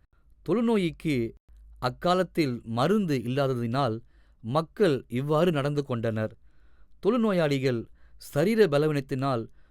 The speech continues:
துன்பத்தை அனுபவித்தார்கள். அதனோடே புறக்கணிப்பின் மனவேதனையும் அனுபவித்தார்கள்.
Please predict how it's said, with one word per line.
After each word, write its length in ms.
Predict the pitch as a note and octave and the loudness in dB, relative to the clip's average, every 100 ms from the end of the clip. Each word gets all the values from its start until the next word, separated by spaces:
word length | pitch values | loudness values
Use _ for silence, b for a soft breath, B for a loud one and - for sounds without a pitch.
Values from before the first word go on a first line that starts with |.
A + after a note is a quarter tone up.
| - - | -20 -4
துன்பத்தை 540 | E3+ G#3+ A3 F3+ C#3+ B2+ | 0 4 2 2 -2 -2
அனுபவித்தார்கள். 840 | A2+ C#3+ D3+ C3+ C3 A#2 A2+ G#2+ - - | -2 -4 -2 -2 -2 -2 -2 -4 -6 -12
அதனோடே 540 | G#2+ A2 B2+ D3 F#3+ D3+ C#3+ - - - - - | -6 -4 -2 2 4 2 0 -8 -20 -20 -20 -4
புறக்கணிப்பின் 800 | E3+ A3+ A#3 A3+ F#3+ - D3 B2 A2 | 0 0 0 -4 -4 -4 -4 -4 -4
மனவேதனையும் 800 | A2 D3+ F#3+ E3+ D3+ C3+ D3 - | -4 -2 2 2 2 0 -2 -4
அனுபவித்தார்கள். 840 | B2 C3 B2+ A#2 A#2+ A2+ G#2+ A2 | -4 -2 -2 -2 -2 -4 -2 -6